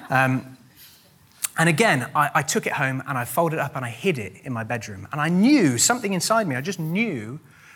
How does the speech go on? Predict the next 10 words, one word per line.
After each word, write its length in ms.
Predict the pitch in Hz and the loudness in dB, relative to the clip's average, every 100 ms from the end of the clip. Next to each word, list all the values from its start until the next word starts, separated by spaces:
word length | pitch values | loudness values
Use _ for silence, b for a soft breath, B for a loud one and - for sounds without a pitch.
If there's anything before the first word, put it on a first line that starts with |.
| B | B
that 180 | 135 - | -4 -2
I 80 | - | -2
shouldn't 340 | - 226 - | 0 0 0
have 180 | - 156 | 0 -2
it 100 | 92 | -4
and 80 | 135 | -8
it 60 | |
wasn't 280 | 139 202 170 | -4 -4 -4
okay. 500 | 127 - 180 110 95 B B B B 131 | -8 -2 -2 -2 -8 B B B B -2
But 460 | 139 156 151 - | 2 4 2 -12